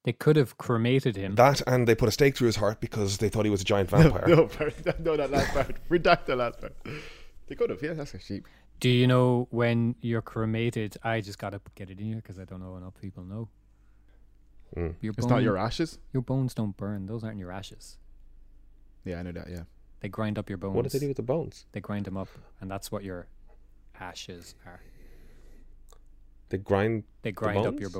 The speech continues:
Speaker 1: bones to powder, and that's what your ashes are. Your ashes aren't your cremated remains. Your, your ashes are bone
Speaker 3: Your ground
Speaker 1: dust.
Speaker 3: bones.
Speaker 1: Ground up bone dust.
Speaker 3: That's, okay, well, I haven't heard it put like that. That's horrific.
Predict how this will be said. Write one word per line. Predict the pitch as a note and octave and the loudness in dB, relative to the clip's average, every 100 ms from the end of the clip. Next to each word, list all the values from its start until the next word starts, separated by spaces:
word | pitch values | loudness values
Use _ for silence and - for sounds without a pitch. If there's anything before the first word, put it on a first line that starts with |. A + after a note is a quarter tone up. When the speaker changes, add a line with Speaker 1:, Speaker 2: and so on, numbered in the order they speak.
| F#2 F2+ | -8 -10
Speaker 1:
bones | - | -12
to | G#2 | -14
powder, | - F#2 F2+ F2+ - | -10 -10 -10 -14 -16
and | F2 E2+ | -18 -16
that's | F2 - - | -16 -16 -14
what | - F#2+ | -14 -14
your | F2+ | -16
ashes | F2 - F#2+ | -16 -16 -14
are. | F2+ F2 - - - - | -14 -16 -20 -20 -20 -10
Your | A2 | -4
ashes | G#2 A2 A2 | -2 -2 -2
aren't | G2+ G2 F#2+ - - | -4 -4 -6 -10 -12
your | F#2+ F2+ E2+ _ _ - - - - | -10 -10 -12 _ _ -20 -20 -20 -20
cremated | - - G2 F#2+ - F2 | -12 -8 -6 -8 -10 -12
remains. | F#2 F#2 E2 F#2 - | -10 -10 -12 -14 -12
Your, | G2 F2+ F2 - | -10 -10 -14 -14
your | G2 | -14
ashes | F2+ F#2 - F#2 | -10 -10 -8 -10
are | G2 F2 E2 - - - - - | -12 -14 -16 -20 -20 -20 -20 -18
bone | - | -6
Speaker 3:
Your | A#2 | -2
ground | G#2+ A2 A2+ | 0 0 2
Speaker 1:
dust. | G#2 | 2
Speaker 3:
bones. | G2+ F#2+ F#2 - | 2 -2 -6 -10
Speaker 1:
Ground | - G#2+ F#2+ F#2+ | -6 -4 -4 -6
up | F2+ - - | -8 -12 -14
bone | F#2 F2 | -12 -12
dust. | F2 F2+ - | -14 -18 -6
Speaker 3:
That's, | - G#3 G3+ - - | 2 2 2 -6 -6
okay, | D3 C3 | 0 2
well, | F#2 A2 | 4 4
I | |
haven't | C3+ C3 | 4 4
heard | B2+ | 4
it | A2 | 4
put | G#2+ | 2
like | F#2 | 0
that. | F#2+ B2+ - | 2 2 0
That's | - A#2+ | -6 -6
horrific. | - E2 - A#2 | -6 -6 -6 -4